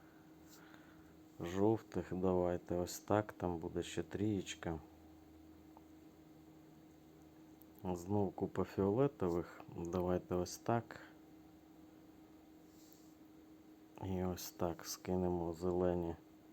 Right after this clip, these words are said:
Угу, так, чудово. Він і не зрозуміло мені, чому Аурікарк пішов в сон.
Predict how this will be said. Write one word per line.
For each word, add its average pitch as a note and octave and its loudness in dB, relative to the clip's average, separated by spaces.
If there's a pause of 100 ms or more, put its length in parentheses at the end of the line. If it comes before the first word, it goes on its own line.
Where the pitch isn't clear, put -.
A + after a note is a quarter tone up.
(1400)
Угу, F#2 0 (220)
так, F#2 0
чудово. D#2+ -2 (1300)
Він G2 -2
і G2+ 0
не G2 2
зрозуміло F#2+ 4
мені, F#2 2
чому F#2 0
Аурікарк F2+ 0 (500)
пішов F#2 -2
в - -16
сон. C3+ 2